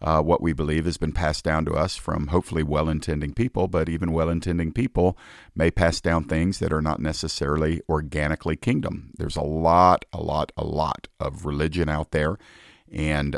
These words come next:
um, more than likely whoever got to you first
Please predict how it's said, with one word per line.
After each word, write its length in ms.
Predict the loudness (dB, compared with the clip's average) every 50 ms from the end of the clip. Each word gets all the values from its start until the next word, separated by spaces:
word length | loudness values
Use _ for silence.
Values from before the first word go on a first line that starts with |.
| -6 -6
um, 580 | -4 -2 -2 -2 -2 -4 -4 -6 -6 -8 -12 -10 -8
more 380 | -6 -4 -2 0 4 4 4
than 180 | 4 4 4 4
likely 360 | 4 4 4 4 4 2 4
whoever 360 | 4 6 6 4 6 4 2
got 320 | 0 2 0 0 -2 -2 -4
to 120 | -4 -2
you 220 | 0 0 0 -2 -4
first 800 | -8 -10 -2 2 2 4 4 2 0 -4 -6 -8 -10 -14 -20